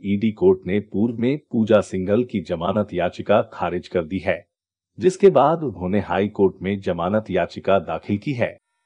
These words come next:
खूंटी के मनरेगा का घोटाला की जांच कर रही ईडी ने इसी साल मई में पूजा सिंघल के सरकारी व निजी आवास, उनके पति अभिषेक झा और सीए सुमन कुमार के आवास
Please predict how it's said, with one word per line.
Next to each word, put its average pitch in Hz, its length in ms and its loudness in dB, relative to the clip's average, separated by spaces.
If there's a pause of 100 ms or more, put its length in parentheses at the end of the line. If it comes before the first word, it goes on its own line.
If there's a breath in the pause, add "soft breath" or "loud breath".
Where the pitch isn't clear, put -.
(140)
खूंटी 214 320 4
के 202 140 6
मनरेगा 104 500 2
का 131 220 4
घोटाला 104 500 0
की 107 180 -4
जांच 104 340 -4
कर 107 160 0
रही 85 260 -6 (300)
ईडी 151 240 0
ने 175 180 0 (180)
इसी 101 260 -4
साल 104 320 2
मई 98 240 -2
में 107 260 0 (120)
पूजा 101 320 2
सिंघल 95 420 -2
के 110 140 -2
सरकारी 92 580 -4
व 113 160 -2
निजी 95 340 -2
आवास, 92 400 0 (420)
उनके 208 280 6
पति 165 320 4
अभिषेक 147 500 2
झा 107 160 0
और 135 300 0
सीए 120 340 0
सुमन 110 380 -4
कुमार 104 360 -2
के 110 140 -2
आवास 95 400 0